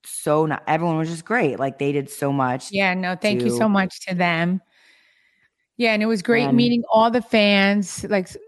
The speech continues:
Speaker 2: you know, all the love that we got. It was really, you know, overwhelming. It was so beautiful.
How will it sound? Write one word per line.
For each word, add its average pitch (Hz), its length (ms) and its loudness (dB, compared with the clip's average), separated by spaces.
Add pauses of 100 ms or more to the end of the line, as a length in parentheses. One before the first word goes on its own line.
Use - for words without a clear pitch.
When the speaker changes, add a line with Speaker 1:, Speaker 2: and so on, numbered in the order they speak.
(520)
Speaker 2:
you 202 120 -2
know, 175 100 0
all 202 240 2
the 202 120 0
love 185 340 0
that 180 160 2
we 180 120 -2
got. 175 380 0
It 175 60 -6
was 170 340 -6
really, 175 460 -4 (220)
you 185 80 -6
know, 165 140 -4
overwhelming. 165 840 0
It 165 80 -2
was 160 120 -6
so 180 140 2
beautiful. 165 800 0